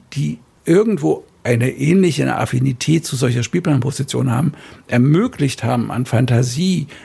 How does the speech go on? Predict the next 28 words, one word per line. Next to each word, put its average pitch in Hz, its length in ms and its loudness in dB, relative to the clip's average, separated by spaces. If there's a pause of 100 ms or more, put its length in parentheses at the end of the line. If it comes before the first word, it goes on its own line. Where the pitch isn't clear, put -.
an 120 160 0
Leistung 117 540 0
da 117 100 -4
reinzustecken, 120 680 -2 (640)
ich 117 140 -4
würd 120 120 2
schon 135 160 2
sagen, 123 260 2
es - 160 -6
ist 139 140 -2
ein 120 320 -2 (100)
wirklich 135 540 -2 (320)
weltraumopulenter 120 1600 -2 (240)
Moment, 110 540 2
den 110 100 -2
man 107 160 0
da 110 160 -4
zu - 140 -4
sehen 120 340 0
kriegt. 123 340 -2 (440)
Und 123 260 0
das 123 280 2
in 117 360 0 (360)
Sparzwängen, 147 1040 0
in, 120 440 0 (300)
sagen 127 220 2
wir 131 80 2
mal, 120 280 2